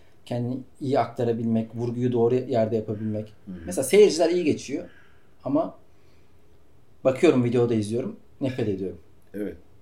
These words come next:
Speaker 1: Yani
Speaker 2: Çok iyi anladığım bir his.
Speaker 1: O gün iyi
Speaker 2: Yanına
Speaker 1: geçmiş.
Speaker 2: kâr kalmış aslında.
Speaker 1: <laughs>
Speaker 2: Yani hani
Speaker 1: Evet.
Speaker 2: onlar da seni sevmişler.
Speaker 1: Hı hı.
Speaker 2: Ama özellikle sen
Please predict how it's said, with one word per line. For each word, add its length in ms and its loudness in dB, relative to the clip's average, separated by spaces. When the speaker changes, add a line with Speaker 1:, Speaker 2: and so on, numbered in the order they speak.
Speaker 1:
Yani 100 -6
Speaker 2:
Çok 180 -6
iyi 100 0
anladığım 460 -6
bir 60 -14
his. 240 -18
Speaker 1:
O 140 -2
gün 160 0
iyi 240 4
Speaker 2:
Yanına 200 8
Speaker 1:
geçmiş. 200 2
Speaker 2:
kâr 300 8
kalmış 340 0
aslında. 320 -12
Speaker 1:
<laughs> 400 -4
Speaker 2:
Yani 240 -2
hani 180 2
Speaker 1:
Evet. 120 6
Speaker 2:
onlar 320 6
da 80 2
seni 220 -2
sevmişler. 640 0
Speaker 1:
Hı 60 -6
hı. 140 -2
Speaker 2:
Ama 140 2
özellikle 420 0
sen 280 0